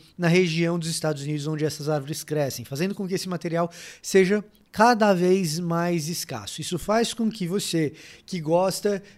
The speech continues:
de, do som de uma Fender Telecaster, principalmente as mais tradicionais, tenha que pagar valores estratosféricos por guitarras mais antigas, eh, que usam esse tipo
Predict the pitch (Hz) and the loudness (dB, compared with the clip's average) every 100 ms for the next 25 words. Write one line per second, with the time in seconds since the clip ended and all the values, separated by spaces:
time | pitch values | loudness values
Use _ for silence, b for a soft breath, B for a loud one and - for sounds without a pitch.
0 | - 127 175 - - 151 180 - 175 175 | -12 -4 -4 -4 -8 -6 -4 0 2 2
1 | 170 151 160 160 151 - 151 151 151 160 | 2 0 -2 -2 -4 -6 -4 -2 -2 -2
2 | 180 165 160 160 - 196 b b b b | -2 0 0 0 -2 -4 b b b b
3 | _ _ - 214 220 190 160 156 156 165 | _ _ -2 0 0 -2 -4 -2 -2 -4
4 | 170 170 - 170 143 208 180 160 170 - | -6 -6 -4 -6 -4 -4 -4 -4 -4 -8
5 | b b b 233 240 226 - 208 165 165 | b b b 0 0 0 -4 -4 0 0
6 | 170 b b - 214 214 196 180 180 - | -2 b b -14 -2 4 4 4 -2 -4
7 | 180 170 190 - 165 165 160 165 - 175 | -4 -4 -6 -2 0 0 -2 -8 -8 -6
8 | 156 190 190 160 151 160 160 165 151 170 | -4 -4 -2 -2 -2 -2 0 0 0 -2
9 | 165 - 160 156 165 165 b b b b | -4 -4 -2 0 -2 -2 b b b b
10 | 165 170 180 - 170 170 165 139 160 160 | -10 -8 -8 -6 -2 0 0 0 0 -2
11 | - 147 - 143 143 147 | -4 -8 -6 -6 -6 -8